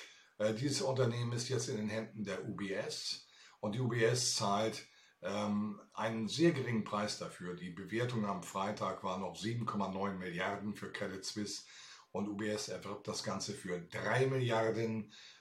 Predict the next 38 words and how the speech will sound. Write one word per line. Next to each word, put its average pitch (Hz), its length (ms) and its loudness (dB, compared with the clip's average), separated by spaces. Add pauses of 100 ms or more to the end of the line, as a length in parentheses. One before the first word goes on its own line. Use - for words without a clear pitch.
(120)
Der 95 460 0 (680)
Bo-, 131 260 0
Kurs, - 300 -2 (100)
Kursbuchwert 123 800 2
lag 104 180 2
vorher 123 400 4
bei 101 160 0
null 98 240 -2
dreißig, 107 520 -2
das 101 200 -4
heißt, 101 340 -2 (420)
die 104 80 -2
U 101 100 0
B 104 100 0
S 107 240 2
kauft - 500 -2
diese 104 320 -2
Bank 92 440 -2
im 110 160 -6
Grunde 95 220 -6
genommen 95 200 -4
für 90 220 -4
einen 87 360 -6 (300)
Buchwert 107 420 -2
von 90 200 -6
circa 92 420 -4 (300)
zehn 117 340 0
bis 95 160 -4
fünfzehn 101 480 -4
Prozent. 101 560 -6
Das 87 180 -4
ist - 300 -12 (380)
an 98 180 -2
sich - 400 -4 (140)
gar 104 180 4
nicht 101 160 -2
so 147 160 -2
unattraktiv, 117 800 -2